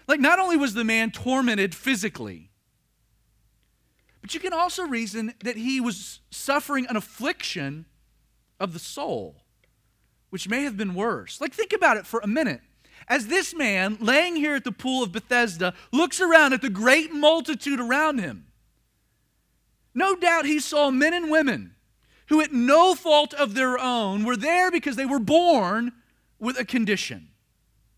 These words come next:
It wasn't their fault. They'd just been dealt a bad hand. I'm sure as the man laid there that he also took notice of people who were at the pool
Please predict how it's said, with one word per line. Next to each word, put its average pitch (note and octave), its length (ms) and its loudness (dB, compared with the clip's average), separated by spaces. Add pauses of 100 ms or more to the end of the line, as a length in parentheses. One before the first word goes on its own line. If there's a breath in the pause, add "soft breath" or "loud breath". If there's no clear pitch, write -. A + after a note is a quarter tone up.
(200)
It A3 60 -12
wasn't D4+ 200 -6
their D4+ 120 2
fault. A3 720 -4 (640)
They'd A3+ 120 -18
just A#3 200 -12
been A3+ 160 -2
dealt G3+ 320 0
a - 20 -10
bad F3 340 0
hand. C#3 560 -10 (840 loud breath)
I'm E4 240 4
sure E4 240 -2
as C#4 160 -2
the B3+ 80 -4
man B3 220 0
laid B3 220 0
there C4 100 -4
that B3 120 -2
he C4+ 140 0
also D#4 280 -2
took C#4+ 240 -8
notice B3 400 -2 (220 loud breath)
of B3+ 160 -2
people D#4+ 340 2
who D4 120 0
were C#4 120 2
at C4 140 4
the B3+ 80 -4
pool B3 400 -2